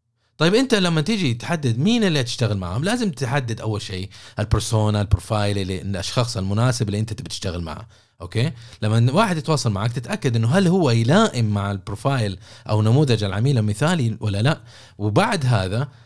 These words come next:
آه، ت-، تشت-، تقرر تشتغل، تعمل له كواليفيكيشن، تتأكد إنه هل هو مناسب، هل هو مؤهل، هل هو قادر إنه يدفع لك أجرك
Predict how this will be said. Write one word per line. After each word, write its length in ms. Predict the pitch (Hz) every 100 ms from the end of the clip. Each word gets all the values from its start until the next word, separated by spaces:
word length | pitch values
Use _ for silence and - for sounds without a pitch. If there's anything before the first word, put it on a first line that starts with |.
| - _ -
آه، 280 | 165 190
ت-، 160 | 180 -
تشت-، 420 | 196 233 220 -
تقرر 480 | 165 214 269 247 120
تشتغل، 380 | - 117 170 147
تعمل 240 | 147 170
له 60 | 147
كواليفيكيشن، 640 | 127 117 110 104 107 101
تتأكد 440 | - - - 117 107
إنه 140 | 101
هل 140 | 131
هو 240 | 131 127 110
مناسب، 520 | 104 120 123 147 143 - - -
هل 180 | 120 120
هو 240 | 127 117
مؤهل، 460 | 110 120 117 131 117
هل 140 | 127
هو 120 | 131
قادر 300 | 120 131 143
إنه 80 | 131
يدفع 360 | 120 127 117 110
لك 340 | 107 113 113
أجرك 600 | 98 92 113 120 147